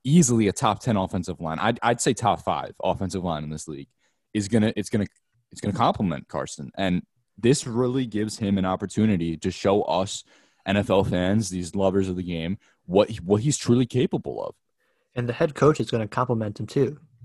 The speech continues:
Speaker 2: Frank Reich was the offensive coordinator slash Q B coach for the Eagles Super Bowl winning team. So that connection is there already.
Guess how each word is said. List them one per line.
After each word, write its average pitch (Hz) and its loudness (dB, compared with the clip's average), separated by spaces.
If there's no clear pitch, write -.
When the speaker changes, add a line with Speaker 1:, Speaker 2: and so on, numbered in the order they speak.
Speaker 2:
Frank 143 -2
Reich 127 0
was 127 4
the 127 0
offensive 123 0
coordinator 113 0
slash 113 -4
Q 131 -6
B 139 0
coach 110 -4
for - -2
the 117 -4
Eagles 127 -2
Super 123 -4
Bowl 113 2
winning 110 0
team. 127 -6
So 120 -4
that 139 -4
connection 127 -4
is 113 -4
there 117 2
already. 113 -4